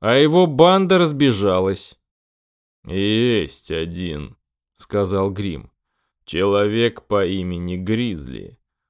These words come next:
Он находится под стражей на соседней территории. Он дал описание и узнал имя Джек Смит, когда мы его упомянули, и он готов свидетельствовать". "Гризли.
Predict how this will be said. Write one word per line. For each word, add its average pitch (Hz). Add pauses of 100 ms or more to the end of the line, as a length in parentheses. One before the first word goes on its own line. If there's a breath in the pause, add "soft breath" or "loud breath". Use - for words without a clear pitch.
Он 120
находится 120
под 101
стражей 123
на 117
соседней 92
территории. 90 (560)
Он 143
дал 156
описание 131 (160)
и 98
узнал 117
имя 135
Джек 113
Смит, 139
когда 98
мы 98
его 98
упомянули, 95 (280)
и 104
он 156
готов 139
свидетельствовать". 78 (840)
"Гризли. 101